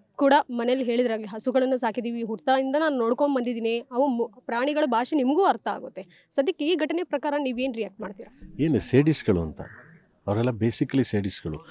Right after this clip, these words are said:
Speaker 2: ನಾವು ಹಸುಗಳ್ನಾಗ್ಲಿ, ಏನಾಗ್ಲಿ, ಕಾಮಧೇನು ಅಂತೀವಿ ನಾವು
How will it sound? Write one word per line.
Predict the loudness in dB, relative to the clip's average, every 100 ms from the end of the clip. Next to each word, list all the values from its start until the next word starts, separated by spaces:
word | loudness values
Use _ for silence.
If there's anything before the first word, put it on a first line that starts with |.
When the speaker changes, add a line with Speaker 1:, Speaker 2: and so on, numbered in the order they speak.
| -20 -20 -2
Speaker 2:
ನಾವು | 6 6 8 4 2
ಹಸುಗಳ್ನಾಗ್ಲಿ, | 0 2 4 4 4 2 0 0
ಏನಾಗ್ಲಿ, | 0 -2 0
ಕಾಮಧೇನು | 2 2 4 2 2
ಅಂತೀವಿ | -2 -6
ನಾವು | -6 -8